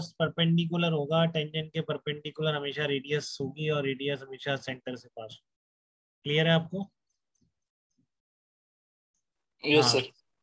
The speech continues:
Speaker 1: ओके बेटा, तो ये एनक्यू किसके बराबर आ गया? Weight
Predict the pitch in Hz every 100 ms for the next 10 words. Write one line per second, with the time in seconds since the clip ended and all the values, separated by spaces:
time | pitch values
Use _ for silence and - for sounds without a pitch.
0 | - 135 127 139 127 123 120 143 151 151
1 | 151 170 165 165 - 165 156 156 156 151
2 | 143 160 156 143 143